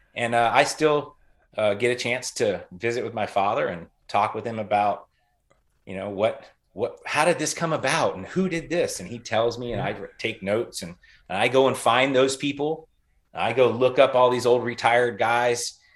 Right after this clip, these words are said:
Speaker 1: and ask them,
Speaker 2: <laughs>
Speaker 1: get them on the phone and ask them questions. And, and so that's what I've been doing for the, you know,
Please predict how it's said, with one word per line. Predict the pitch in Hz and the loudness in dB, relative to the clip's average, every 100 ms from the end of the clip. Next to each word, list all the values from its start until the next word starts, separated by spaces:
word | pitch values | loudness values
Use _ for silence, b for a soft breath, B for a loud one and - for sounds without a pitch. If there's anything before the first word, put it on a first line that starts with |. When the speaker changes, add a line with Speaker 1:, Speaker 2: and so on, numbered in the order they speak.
| _ | _
Speaker 1:
and | 85 | -8
ask | 92 113 107 | -2 -2 -2
them, | - | -2
Speaker 2:
<laughs> | - | 0
Speaker 1:
get | 123 | 2
them | 135 | 4
on | 135 | 4
the | 135 | 4
phone | - 143 139 139 | 4 6 6 4
and | 110 | 4
ask | 107 131 - | 2 0 -2
them | 131 | -4
questions. | 135 131 - 143 143 139 | 2 2 0 -10 -10 -10
And, | 101 90 90 _ _ _ _ _ | -10 -10 -14 _ _ _ _ _
and | 95 | -14
so | - 101 98 | -4 0 0
that's | 98 113 | 0 -2
what | 139 | 2
I've | 135 127 | 2 2
been | 123 | -2
doing | 120 123 131 | -2 -2 -4
for | - | -6
the, | 113 110 | -8 -10
you | 107 | -10
know, | 98 104 | -10 -10